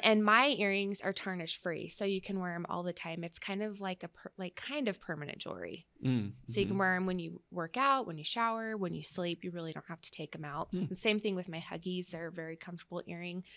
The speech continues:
Speaker 1: They open and they close. They click through your ear. You can sleep in 'em. Shower, sweat, all of those things.
Speaker 2: Yeah.
Speaker 1: So, yeah.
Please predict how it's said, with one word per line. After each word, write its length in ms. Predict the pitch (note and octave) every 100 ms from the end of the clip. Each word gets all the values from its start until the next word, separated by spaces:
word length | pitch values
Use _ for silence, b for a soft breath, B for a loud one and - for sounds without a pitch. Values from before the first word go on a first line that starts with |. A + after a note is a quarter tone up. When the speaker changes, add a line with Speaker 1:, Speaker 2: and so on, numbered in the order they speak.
| B B
Speaker 1:
They 180 | - F#3+ -
open 400 | G#3 G#3 G#3+ G#3+
and 180 | G#3 G3
they 60 |
close. 480 | G3 G#3+ G3+ G3 G3
They 100 | F#3
click 260 | - G3 -
through 180 | G3 F3+
your 120 | F3
ear. 280 | G3 F#3+ F#3+
You 120 | F#3+
can 200 | - F3+
sleep 300 | - G#3+ G#3+
in 140 | G3+ G3
'em. 340 | F#3+ F#3 F#3 - b b -
Shower, 480 | - F#3 F3+ F#3
sweat, 460 | F3+ - F#3 F3 -
all 220 | E3 D#3+
of 80 | D#3
those 300 | - - -
things. 360 | - - - -
Speaker 2:
Yeah. 340 | A2 G2+ - - -
Speaker 1:
So, 180 | - F3
yeah. 220 | D3+